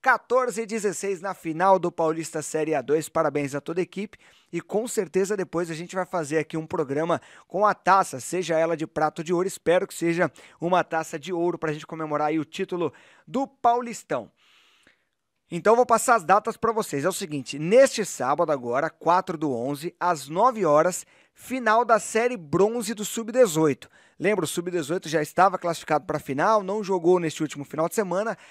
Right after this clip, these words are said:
agora disputa a final. O adversário, Associação Projeto Viva. O jogo será no ginásio Presidente Ciro um, lá na Zona Leste, onde aconteceram essas semifinais que eu acabei de citar pra vocês, tá bom?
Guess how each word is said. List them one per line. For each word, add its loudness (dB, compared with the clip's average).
agora 4
disputa -8
a 0
final. -6
O 2
adversário, 4
Associação 0
Projeto 0
Viva. -4
O -8
jogo 6
será 2
no -4
ginásio -2
Presidente 0
Ciro -6
um, -4
lá 2
na 2
Zona 0
Leste, -2
onde -4
aconteceram -4
essas -4
semifinais -4
que -6
eu -6
acabei -2
de -8
citar -2
pra -2
vocês, -10
tá -14
bom? 0